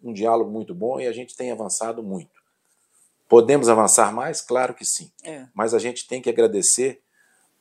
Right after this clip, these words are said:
Speaker 1: é, e continuarmos respeitosamente pressionando os nossos deputados pra que eles continuem fazendo o que o setor precisa, que é desembaraçar e melhorar a vida de cada um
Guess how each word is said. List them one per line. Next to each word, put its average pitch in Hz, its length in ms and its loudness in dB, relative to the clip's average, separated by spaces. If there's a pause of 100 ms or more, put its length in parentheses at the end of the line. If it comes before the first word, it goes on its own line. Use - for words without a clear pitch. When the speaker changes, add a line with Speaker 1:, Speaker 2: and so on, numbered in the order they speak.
Speaker 1:
é, 104 400 6
e 101 80 -6
continuarmos 107 1040 2 (340)
respeitosamente 101 1000 0
pressionando 120 580 -4
os 92 100 -12
nossos 95 240 -10
deputados 95 400 -8
pra 98 100 -16
que 110 100 -10
eles 113 120 -8
continuem 107 420 -8
fazendo 104 480 -8 (280)
o 117 80 -12
que - 100 -10
o 110 40 -6
setor 110 340 -2
precisa, 101 640 -6 (120)
que - 80 -8
é 98 60 0
desembaraçar 95 840 -2 (380)
e 107 60 -6
melhorar 95 360 2
a 85 80 0
vida 95 240 -6
de - 100 -12
cada 98 280 -2
um 92 240 -8